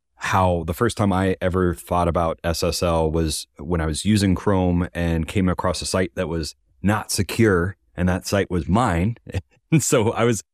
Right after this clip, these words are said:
scared by my own site and had to learn about installing S S L certificates in order to, uh, hopefully have a better experience when view-, users come to my site and see it.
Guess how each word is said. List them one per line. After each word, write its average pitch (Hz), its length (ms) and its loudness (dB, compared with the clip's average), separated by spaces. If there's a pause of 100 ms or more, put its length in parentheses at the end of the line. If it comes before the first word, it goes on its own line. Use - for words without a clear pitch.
(120)
scared 117 460 2
by 113 140 4
my 101 180 2
own 104 300 2
site 90 380 0 (320)
and 92 280 2
had 92 300 2
to 92 440 2
learn 95 680 4
about 87 580 -2
installing 90 640 2
S 82 160 -2
S 90 160 -2
L 92 100 2
certificates 82 560 -2
in 90 100 -4
order 85 320 2
to, 82 480 0 (480)
uh, 80 540 0
hopefully 101 680 2
have 98 320 -4
a 92 40 0
better 92 280 2
experience 90 440 -2
when 85 240 0
view-, 147 200 2
users 113 560 0
come 80 120 -4
to 80 80 -2
my 76 140 -2
site 76 320 -2
and 78 120 -4
see - 140 -2
it. 82 160 0